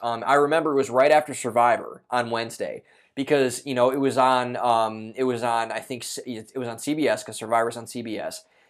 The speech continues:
And, uh, Nora, Nora O'Donnell's, uh, news program came on right after Survivor, and then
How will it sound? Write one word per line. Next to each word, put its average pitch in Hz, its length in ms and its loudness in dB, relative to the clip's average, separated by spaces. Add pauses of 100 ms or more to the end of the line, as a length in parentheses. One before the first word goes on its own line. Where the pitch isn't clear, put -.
(200)
And, 123 420 0
uh, 117 340 6
Nora, 135 600 8
Nora 147 340 6
O'Donnell's, 127 680 2
uh, 120 100 -2
news 120 240 -4
program 110 460 -4
came 120 180 -8
on 107 140 -4
right 110 160 -4
after 107 200 -4
Survivor, 117 560 4
and 110 180 -6
then 110 340 -4